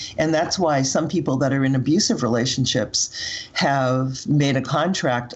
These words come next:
like, "I will never leave you." And even though they are feeling abused and they've gone to therapy and they've tried to get out of the relationship, they'll always go back into the relationship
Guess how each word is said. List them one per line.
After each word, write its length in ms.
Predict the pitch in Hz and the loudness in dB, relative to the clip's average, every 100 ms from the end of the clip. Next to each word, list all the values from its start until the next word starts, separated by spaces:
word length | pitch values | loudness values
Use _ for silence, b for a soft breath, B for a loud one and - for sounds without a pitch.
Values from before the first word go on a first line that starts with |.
| - | -4
like, 180 | 147 135 | -2 -2
"I 140 | 143 147 | -2 -2
will 160 | 143 | 0
never 460 | 131 139 143 151 156 | 0 2 2 2 2
leave 340 | 139 139 147 | 4 4 2
you." 340 | 143 139 - - B B B B - | 0 0 -2 -4 B B B B -4
And 440 | 143 143 131 131 131 | 0 2 2 0 2
even 400 | 165 156 165 151 | 2 2 2 2
though 640 | 139 143 143 139 135 123 - - - - | 2 2 2 2 2 0 -2 -8 -8 -2
they 540 | 139 139 139 135 135 | 2 2 2 2 2
are 340 | 127 131 123 127 | 2 0 0 0
feeling 420 | - 139 135 120 | 0 2 4 2
abused 600 | 113 147 156 151 147 - | 2 4 4 6 4 2
and 120 | 135 | 2
they've 160 | 123 123 | 2 0
gone 200 | 120 117 | 0 0
to 120 | 120 | -2
therapy 720 | - 156 147 147 147 147 139 | -2 0 2 0 0 0 2
and 120 | 123 | 2
they've 200 | 117 107 | 2 0
tried 240 | - 127 117 | 0 0 0
to 40 | |
get 180 | 107 - | -2 -2
out 220 | 131 147 | -2 -2
of 80 | 151 | -4
the 100 | 139 | -2
relationship, 720 | 139 139 139 135 139 - - | 0 2 0 0 0 0 -2
they'll 120 | 131 | -2
always 360 | 123 127 135 131 | 0 2 2 0
go 120 | 127 | -2
back 420 | 117 127 139 143 | -2 0 0 0
into 200 | 147 135 | -2 -2
the 100 | 143 | 0
relationship 680 | 135 127 127 127 131 127 123 | 0 2 0 0 0 0 -2